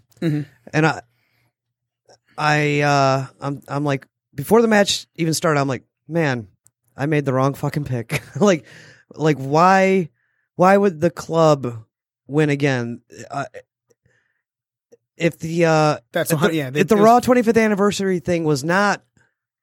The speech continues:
Speaker 2: a burial of the Revival, which we've kinda determined that it wasn't,
Speaker 1: Mm-hmm.
Speaker 2: then there's no reason why the Revival wouldn't win. And that's what I was thinking going, I was like, "Win," which they did. And I was like,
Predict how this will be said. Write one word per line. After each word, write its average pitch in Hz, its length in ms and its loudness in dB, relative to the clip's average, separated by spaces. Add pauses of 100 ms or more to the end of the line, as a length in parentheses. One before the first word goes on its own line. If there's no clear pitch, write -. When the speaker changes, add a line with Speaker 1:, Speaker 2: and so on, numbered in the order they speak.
(300)
Speaker 2:
a 156 100 0
burial 151 520 2
of 139 120 -4
the 143 80 0
Revival, 135 560 0
which - 320 -6
we've 156 200 -8
kinda 160 220 -2
determined 147 480 -6
that 139 120 -2
it 143 100 -4
wasn't, 135 540 -4 (100)
Speaker 1:
Mm-hmm. 143 220 -12 (320)
Speaker 2:
then 202 120 0
there's 190 200 2
no 208 120 0
reason 190 320 0
why 170 140 2
the 165 100 2
Revival 156 460 2
wouldn't 151 280 -2
win. 139 360 -4 (320)
And 165 120 -4
that's 175 140 0
what 185 80 0
I 175 40 4
was 170 140 0
thinking 202 240 0
going, 175 200 0
I 160 40 0
was 151 100 0
like, 151 140 -4 (540)
"Win," 165 320 0
which 175 160 2
they 196 120 0
did. 202 220 2
And 147 120 0
I - 20 0
was 143 100 0
like, 156 120 -8